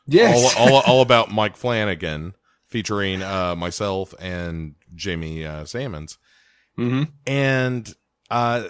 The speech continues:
Speaker 2: so Mike Flanagan drops The Haunting of Hill House, a, um, what was it, ten episodes of, uh, of haunting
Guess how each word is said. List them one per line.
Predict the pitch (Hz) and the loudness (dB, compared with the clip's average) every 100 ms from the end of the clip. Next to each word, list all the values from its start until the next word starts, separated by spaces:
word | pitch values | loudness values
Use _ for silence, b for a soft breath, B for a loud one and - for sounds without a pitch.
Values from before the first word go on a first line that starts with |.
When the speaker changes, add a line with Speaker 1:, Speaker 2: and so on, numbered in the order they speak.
| 85 110 | -12 -8
Speaker 2:
so | - 139 | -2 0
Mike | 131 131 156 - | 0 0 -2 -2
Flanagan | 139 131 123 120 104 | -2 -2 -2 -4 -4
drops | 113 104 104 - | -2 0 -2 -4
The | 104 | -4
Haunting | 95 95 90 | -4 -4 -6
of | 80 | -6
Hill | 90 76 | -8 -8
House, | 73 64 60 - | -10 -12 -12 -12
a, | 80 78 76 76 76 71 _ _ _ _ _ _ | -10 -8 -10 -10 -14 -16 _ _ _ _ _ _
um, | 82 78 78 76 73 71 71 _ _ _ _ _ _ _ _ - | -12 -10 -10 -10 -12 -14 -18 _ _ _ _ _ _ _ _ -6
what | 117 | -2
was | 110 - | -2 -4
it, | - | -8
ten | 123 131 | -4 -2
episodes | 147 131 135 139 127 - | -2 -4 -4 -4 -6 -10
of, | 117 110 104 101 92 | -12 -6 -4 -4 -6
uh, | 95 92 92 92 90 87 _ _ _ _ _ - | -6 -4 -4 -6 -8 -10 _ _ _ _ _ -6
of | 104 92 | -4 -6
haunting | - 113 110 117 113 110 101 | -8 -6 -4 -4 -6 -6 -10